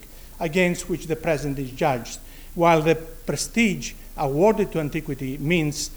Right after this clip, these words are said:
that the modern is bound to, the fo-, to be found lacking. Talalay notes that few cartoons have, uh, sounded a note of concern for the rank and file of Greece, and it is noticeable in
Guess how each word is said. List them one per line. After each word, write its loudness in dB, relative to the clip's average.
that -4
the 2
modern 4
is -2
bound 0
to, -8
the -6
fo-, -8
to -6
be -6
found -6
lacking. -6
Talalay 8
notes 4
that 0
few -2
cartoons -2
have, -2
uh, 2
sounded 0
a -2
note 2
of 0
concern 2
for 0
the 2
rank 4
and -4
file 0
of -6
Greece, -6
and -2
it 0
is -2
noticeable 2
in 4